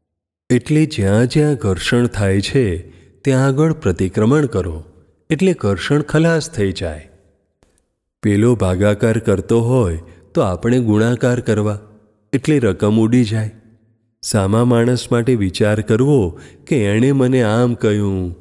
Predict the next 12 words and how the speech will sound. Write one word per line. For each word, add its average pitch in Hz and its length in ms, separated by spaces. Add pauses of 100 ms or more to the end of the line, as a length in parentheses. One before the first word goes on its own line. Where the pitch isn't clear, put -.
(240)
તેમ 131 280
કહ્યું, 104 420 (480)
એ 113 120 (100)
જ 120 100
ગુનો 117 380
છે. 110 200 (840)
આ 120 120
રસ્તામાં 107 600
જતી 98 380
વખતે 107 480
ભીંત 98 380
અથડાય 110 580